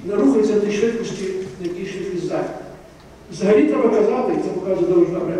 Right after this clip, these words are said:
е, Агнес Медісон у своїх працях, що є три швидкості розвитку. І зараз їх чітко побачите. Є перша швидкість. І це є майже неупинна швидкість. Це те, що ми знаємо стало розвитку. Подивіться, що це за країни, які мають цю,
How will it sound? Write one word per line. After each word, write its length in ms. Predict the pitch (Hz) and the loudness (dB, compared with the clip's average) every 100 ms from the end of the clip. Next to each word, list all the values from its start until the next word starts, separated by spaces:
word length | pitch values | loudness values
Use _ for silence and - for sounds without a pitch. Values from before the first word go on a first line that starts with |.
| 175 175 | -4 -4
е, 480 | 185 180 170 160 165 175 | -4 -2 0 0 -2 -2
Агнес 240 | 170 175 - | -4 -4 -4
Медісон 320 | 240 196 175 | -2 -2 -2
у 20 | |
своїх 260 | - 175 - | -2 -4 -2
працях, 280 | 196 - - - - - - | -2 -2 -4 -8 -12 -16 -14
що 180 | - | -4
є 120 | 202 220 | 2 4
три 240 | 226 277 | 4 4
швидкості 440 | 226 - - - | 4 -2 -6 -6
розвитку. 320 | 196 170 - - - - - 170 | -2 -2 -2 -6 -10 -14 -12 -6
І 40 | |
зараз 180 | 220 214 | -4 -4
їх 100 | - | -4
чітко 180 | - 180 | -8 -8
побачите. 360 | 196 160 - - | -4 -2 -2 -6
Є 60 | 196 | -6
перша 260 | 202 240 226 | 0 0 0
швидкість. 460 | - - - - - - - - - - - - - - - - - - - - - 160 | -4 -6 -8 -12 -16 -18 -18 -20 -20 -20 -20 -20 -20 -20 -20 -20 -20 -20 -20 -20 -20 -14
І 40 | |
це 140 | 226 | 4
є 120 | 233 226 | 6 6
майже 220 | 240 202 | 4 4
неупинна 440 | 202 208 - - | 2 2 2 2
швидкість. 580 | - - - - - - | 0 -2 -6 -10 -14 -14
Це 60 | 170 | -6
те, 140 | 226 | -4
що 180 | 208 208 | -2 -2
ми 80 | 202 | 0
знаємо 200 | 208 202 | 0 0
стало 200 | 196 190 | -2 0
розвитку. 340 | 165 - - - - - - - - - | -2 -2 -8 -12 -16 -20 -20 -20 -20 -14
Подивіться, 360 | 185 180 269 - | -8 0 0 0
що 120 | 220 | -2
це 80 | - | -2
за 180 | 202 196 | -2 -2
країни, 240 | - 135 | 0 0
які 140 | - 175 | 0 -2
мають 260 | 175 170 | -2 -2
цю, 60 | 170 | 0